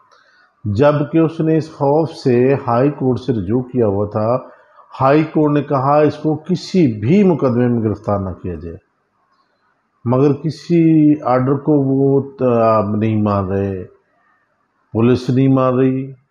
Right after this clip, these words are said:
या मनवाए नहीं, मनाने नहीं दिए जा रहे। ये एक बहुत बड़ा लम्हा फ़िक्रिया है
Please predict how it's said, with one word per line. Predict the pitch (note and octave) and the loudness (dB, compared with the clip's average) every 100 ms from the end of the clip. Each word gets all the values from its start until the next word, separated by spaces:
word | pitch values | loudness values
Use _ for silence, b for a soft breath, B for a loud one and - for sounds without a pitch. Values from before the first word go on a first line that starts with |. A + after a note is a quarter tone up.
| _ _ _ - | _ _ _ -6
या | G#2+ D3 C3+ F2+ - - _ _ _ _ _ _ _ _ _ _ _ _ | 0 4 4 0 -6 -20 _ _ _ _ _ _ _ _ _ _ _ _
मनवाए | A2 A2+ A2+ G#2+ G#2+ G#2+ G#2 G#2 | -6 -4 -2 -2 0 2 2 0
नहीं, | G#2 G#2 G2+ G2+ | -2 -4 -4 -2
मनाने | G#2+ G#2+ G#2 G#2 | 0 0 0 0
नहीं | G#2+ G#2 | 0 -2
दिए | F#2+ G2+ G2+ | -2 -2 -2
जा | G2 F#2+ | -2 -4
रहे। | F#2 F#2+ - _ _ _ _ _ _ _ _ _ - | -4 -8 -14 _ _ _ _ _ _ _ _ _ 0
ये | A3 A3 | 4 4
एक | F3 E3 | 2 0
बहुत | D3+ D#3 C3 | 2 0 0
बड़ा | B2+ B2+ B2 A#2+ | 0 2 2 2
लम्हा | G#2+ A2 A2+ A2+ G#2+ | 0 -4 -2 -4 -4
फ़िक्रिया | A2+ - G#2+ G#2 G#2+ | -10 -8 -4 0 0
है | F#2+ | -2